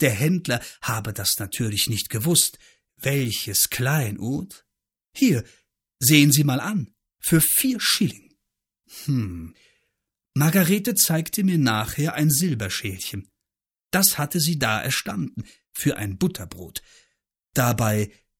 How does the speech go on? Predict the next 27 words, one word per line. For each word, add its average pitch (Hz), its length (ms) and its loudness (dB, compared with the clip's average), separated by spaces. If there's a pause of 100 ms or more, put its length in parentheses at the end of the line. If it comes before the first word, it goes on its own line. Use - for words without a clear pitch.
(220)
essen 185 380 2
die 147 180 -2
Engländer 113 440 2
doch 110 200 -6
gar 110 200 -4
keine 110 280 -2
Butterbrote. 110 680 -6 (840)
Margarete 160 640 2 (280)
glaubt 156 600 -2
an 196 240 0
ihre 170 360 0
Silberschale 104 1000 -4 (440)
und 175 240 0
hält 120 280 2
sie 151 160 2
für 185 200 -2
Silber. 165 500 -2 (1080)
Sie 165 260 0
trägt 131 560 -2
einen 151 300 0
kleinen 127 460 -4
Stempel 151 560 -2
auf 101 240 -6
dem 101 220 -6
Bauch, 98 400 -8 (320)
die 110 100 -4
Schale. - 480 -4